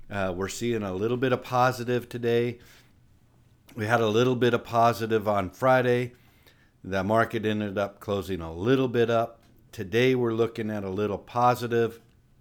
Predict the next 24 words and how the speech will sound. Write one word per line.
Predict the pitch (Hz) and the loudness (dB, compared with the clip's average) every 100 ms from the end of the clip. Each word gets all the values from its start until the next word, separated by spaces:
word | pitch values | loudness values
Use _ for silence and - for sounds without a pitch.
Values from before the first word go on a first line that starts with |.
| _ _ _ _ _ - - - - _ | _ _ _ _ _ -20 -20 -20 -20 _
Treasuries | 131 131 117 127 117 117 | 2 2 2 0 0 -2
are | 101 | 0
down, | 113 117 117 113 | 2 4 2 0
the | 95 | -4
ten | 113 113 | -4 -4
year's | 110 110 107 | -4 -6 -6
down, | 107 104 101 95 - - _ | -6 -4 -6 -8 -14 -20 _
uh, | 85 80 | -8 -6
one | 76 107 120 | -2 -2 0
basis | 104 104 - 95 - | 0 -2 -4 -8 -8
point, | - 104 104 - _ _ _ - | -6 -4 -6 -10 _ _ _ -10
and | 104 95 92 92 - - - _ _ 90 | -6 -4 -4 -6 -10 -18 -20 _ _ -4
the | 98 90 85 - _ _ _ | -2 -2 -4 -14 _ _ _
two, | 143 147 143 143 | 2 4 4 0
two | - 151 | -2 -2
percent | 151 127 - 139 - - _ _ _ _ _ _ - | 0 -4 0 -2 -2 -14 _ _ _ _ _ _ 2
thirty-year | 123 139 135 127 | 4 4 4 2
fixed | - 131 - - | 0 -6 -6 -4
coupon | 131 123 120 123 110 | -4 -2 -2 -2 -2
is | 101 | -4
up | 92 - | -4 -2
eight | 127 160 131 | -2 -2 -4
basis | 151 151 151 - | -4 -4 -10 -6
points. | 143 147 147 | -2 -2 -4